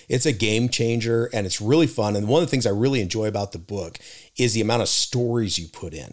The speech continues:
and the amount of testimonies and a lot of personal testimonies and personal experience. Was, was that a little bit, um, like, vulnerable for you to put those in, or how did you feel about it, putting in a, so many intense, incredible illustrations?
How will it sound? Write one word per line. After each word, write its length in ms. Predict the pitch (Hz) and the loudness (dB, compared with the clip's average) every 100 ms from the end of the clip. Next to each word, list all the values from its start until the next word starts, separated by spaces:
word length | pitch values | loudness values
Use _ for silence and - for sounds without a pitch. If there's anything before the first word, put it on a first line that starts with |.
| - | -8
and 100 | 110 | -4
the 120 | 104 | -2
amount 320 | 101 104 117 | 0 0 0
of 160 | 90 - | -6 -4
testimonies 840 | - 120 - 110 107 107 101 - - - - - 120 | 0 2 0 0 0 0 -2 -4 -8 -20 -20 -8 0
and 260 | 107 101 - | 0 0 0
a 40 | |
lot 200 | 110 180 | 2 2
of 160 | 110 - | 2 -2
personal 560 | - 156 - 117 92 | -4 -2 0 0 -2
testimonies 680 | - 98 - 90 87 85 80 | -4 -6 -6 -6 -8 -8 -10
and 240 | - 92 - | -8 -8 -10
personal 420 | - 175 - 104 | -4 -2 0 -4
experience. 640 | 85 - - 101 82 78 - - - - | -2 -4 -2 -4 -4 -6 -6 -8 -16 0
Was, 380 | 117 120 - - | 2 4 0 -2
was 200 | 131 135 | 2 4
that 120 | 185 | 4
a 60 | 196 | 4
little 240 | 180 185 | 4 4
bit, 360 | 147 170 170 - | 4 2 2 -2
um, 540 | 135 113 107 95 85 _ _ _ _ _ - 571 381 | 2 4 2 0 -4 _ _ _ _ _ -20 -16 -2
like, 300 | 127 104 - | 2 2 -2
vulnerable 560 | 104 117 151 208 220 220 | -2 2 4 4 4 4
for 160 | 220 | 2
you 80 | 226 | 2
to 80 | 208 | 0
put 240 | - - | -2 2
those 220 | 202 165 | 4 4
in, 140 | 190 214 | 4 4
or 100 | 123 | 2
how 160 | - | 2
did 120 | 180 160 | -2 -2
you 60 | |
feel 220 | 135 175 | 2 4
about 200 | 165 139 | 6 4
it, 80 | 143 | 2
putting 320 | - 180 190 | 0 2 4
in 120 | 160 147 | 4 4
a, 120 | 135 | 2
so 360 | - - 165 | 2 4 4
many 180 | 196 190 | 4 4
intense, 640 | 143 113 - - 147 160 - | 4 0 -4 0 2 2 -2
incredible 640 | 139 - 127 127 113 113 - | -2 0 2 2 0 -2 -2
illustrations? 960 | 117 110 - 110 110 101 76 - - | -2 -2 -2 0 -2 -2 -6 -6 -6